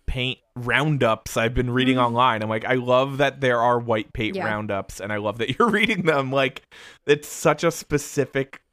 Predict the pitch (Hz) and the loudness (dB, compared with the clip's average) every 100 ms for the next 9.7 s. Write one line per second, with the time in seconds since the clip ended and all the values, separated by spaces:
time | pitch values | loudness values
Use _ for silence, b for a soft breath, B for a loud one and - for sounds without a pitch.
0 | _ _ _ _ 139 131 120 120 120 113 | _ _ _ _ -4 -2 0 0 0 -2
1 | 98 92 107 104 - 107 101 101 90 _ | -2 -2 -4 -6 -6 -6 -6 -8 -12 _
2 | _ _ _ _ - 113 107 269 - - | _ _ _ _ -10 -4 -2 0 -2 -2
3 | 240 240 277 285 302 208 202 202 190 175 | 0 0 -2 -6 -8 -6 -6 -6 -8 -6
4 | 196 180 147 180 - - 190 180 - 185 | -6 -6 -8 -12 -16 -14 -14 -14 -12 -10
5 | 175 - - _ _ _ _ _ _ _ | -10 -12 -18 _ _ _ _ _ _ _
6 | _ _ _ _ _ _ _ _ _ - | _ _ _ _ _ _ _ _ _ -10
7 | 139 185 175 226 156 - 156 151 196 214 | 0 0 2 0 -2 -2 -2 -2 -2 0
8 | 196 196 143 143 139 156 160 160 170 165 | 0 0 -2 -6 0 0 0 0 0 2
9 | 156 147 - 196 107 101 | 2 2 2 0 -2 -4